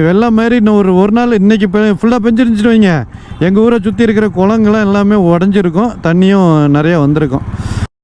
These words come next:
எங்க இருந்து தான் இவ்வளோ மக்கள் வராங்களோ தெரில, பயங்கர டிராஃபிக் ஆகுது திடீர்னு நம்ம ஊர். இன்னைக்கு மழை நேரம், அப்படியும் டிராஃபிக் பயங்கரமா ஆகுது. ஏதாவது முடிவு பண்ணி போங்கண்ணே.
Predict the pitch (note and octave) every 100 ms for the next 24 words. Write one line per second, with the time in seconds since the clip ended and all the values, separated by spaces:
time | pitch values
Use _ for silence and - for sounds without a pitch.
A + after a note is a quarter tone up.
0 | - - - - - D3 F#3 A3+ G#3+ G#3
1 | G#3 G#3+ G3 F3 F#3 D#3+ D#3 G3 E3+ D#3
2 | F3 E3+ E3+ F3 D#3+ C#3+ D3 F#3+ - -
3 | C3+ D#3+ F#3 F#3+ F#3+ G3+ E3+ D3 C3 B2
4 | A2+ G2+ - - - - - E3 F#3 E3+
5 | D#3 C3 A#2 - - - D#3 F#3+ G3 F#3+
6 | D3 D3 D#3 E3 D3 - - - - -
7 | - - C3+ C#3+ C#3 C#3 E3 G#3 G3 F#3
8 | A3+ E3 E3+ G#3 F#3 E3+ E3 E3+ D3+ D3+
9 | E3+ F3 D3 C#3+ D#3 - - - - -
10 | - - - - - - - - - -
11 | - - - C3 F3 G#3 G3 A#3 A3+ F#3+
12 | G3+ G#3 D#3+